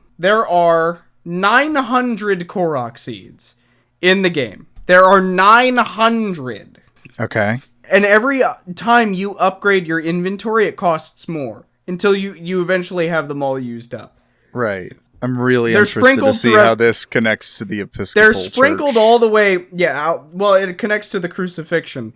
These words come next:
Speaker 1: So, uh, they're sprinkled all throughout the map. They expand your inventory. And, uh, basically, what happens is you have to find, you have to solve a little puzzle,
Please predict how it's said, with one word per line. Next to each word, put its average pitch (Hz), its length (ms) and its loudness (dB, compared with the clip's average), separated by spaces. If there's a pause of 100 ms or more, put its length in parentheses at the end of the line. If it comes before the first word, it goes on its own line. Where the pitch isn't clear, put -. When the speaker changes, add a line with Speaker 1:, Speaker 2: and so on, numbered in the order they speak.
(260)
Speaker 1:
So, - 420 2 (280)
uh, 185 200 4 (100)
they're 214 220 0
sprinkled 320 640 -2
all 208 280 4
throughout 185 380 2
the 175 80 -2
map. 131 420 -4
They 170 220 2
expand 226 520 -2
your 202 140 -2
inventory. 139 1080 -6 (400)
And, 175 560 4 (120)
uh, 175 220 6 (120)
basically, 190 880 0
what 170 520 0
happens 202 500 -2
is 170 180 -6
you 180 80 0
have 190 180 -2
to 196 80 -10
find, 190 400 -4
you 180 100 -2
have 202 120 0
to 214 80 -8
solve 208 300 0
a 185 40 -2
little 226 260 0
puzzle, 147 600 -4